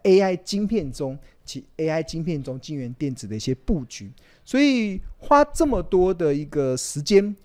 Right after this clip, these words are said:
去，去，去追踪一家企业啊，其实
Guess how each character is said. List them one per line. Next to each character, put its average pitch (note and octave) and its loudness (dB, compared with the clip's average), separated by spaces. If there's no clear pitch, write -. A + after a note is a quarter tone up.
去， C#3+ -2
去， C3+ -2
去 F3 -6
追 A3 2
踪 F#3+ 0
一 - -6
家 E3+ 0
企 D3+ -4
业 C3 -2
啊， G#2 -10
其 - -12
实 D3 -4